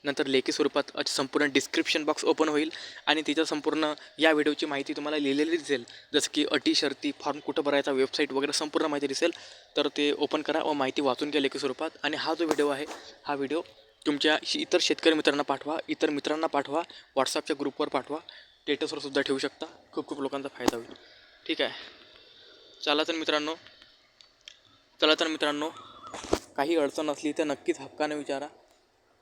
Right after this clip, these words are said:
हक्काने तुम्ही अडीअडचण विचारू शकता. तुम-, नक्कीच तुमच्या प्रश्नाचं उत्तर या ठिकाणी मी स्वतः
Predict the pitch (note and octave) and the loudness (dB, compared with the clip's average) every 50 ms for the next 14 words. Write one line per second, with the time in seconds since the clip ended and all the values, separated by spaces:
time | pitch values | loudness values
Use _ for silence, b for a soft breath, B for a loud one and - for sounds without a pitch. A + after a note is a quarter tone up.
0 | _ _ _ _ _ - C#3+ - - - D3 D#3 D#3 D3 D3+ D#3 D3 C#3+ D3 D3+ | _ _ _ _ _ -6 -6 -6 -4 -4 -4 -4 -4 -8 -6 -4 -2 -2 0 0
1 | C#3+ - D#3+ D3+ D3 C#3 D3 D3 C#3+ - D3 - - C#3+ C#3 - - - - - | -2 -2 -4 -8 -6 -4 -4 -4 -4 -4 -8 -6 -4 -4 -4 -4 -6 -10 -8 -8
2 | C#3+ C#3+ C#3+ C#3 C3+ - - D#3 D3 - - C#3+ C#3 - D3 C#3+ C3+ C3 A#2+ A#2+ | -6 -6 -4 -6 -6 -6 -8 -12 -10 -8 -10 -10 -6 -4 -4 -4 -4 -4 -6 -8
3 | A#2+ A#2+ - - C3+ - C#3+ C3+ C3+ - D3 C3 B2 - - C#3 C#3 D3+ - D#3 | -10 -8 -6 -6 -6 -4 -4 -6 -6 -4 -6 -6 -6 -6 -6 -6 -6 -4 -4 -6
4 | D3 C#3 D3 - C#3 C3 C3+ C3 B2+ A2+ - - - - - - _ _ _ _ | -4 -4 -4 -6 -6 -6 -8 -8 -10 -14 -16 -20 -20 -20 -20 -20 _ _ _ _
5 | _ _ _ _ _ _ _ _ - - - - D3+ C#3+ - C3+ | _ _ _ _ _ _ _ _ -20 -8 -4 -2 -2 0 -2 -4